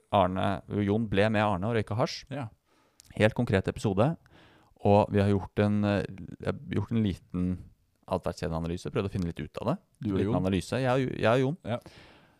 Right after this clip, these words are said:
Speaker 1: Um, og så har vi kommet fram til at nå skal vi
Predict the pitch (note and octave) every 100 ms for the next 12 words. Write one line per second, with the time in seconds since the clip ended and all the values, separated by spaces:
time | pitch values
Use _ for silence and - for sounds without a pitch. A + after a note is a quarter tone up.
0 | _ _ A2+ A2 G#2+ G#2+ G#2+ G#2+ - _
1 | _ _ - A#2+ - - - A2 B2+ -
2 | _ _ _ _ - G2 F#2+ F#2+ G#2+ A#2
3 | - B2 F#2+ - F2+ E2+ F#2 - G2 -
4 | G2 F#2+ A2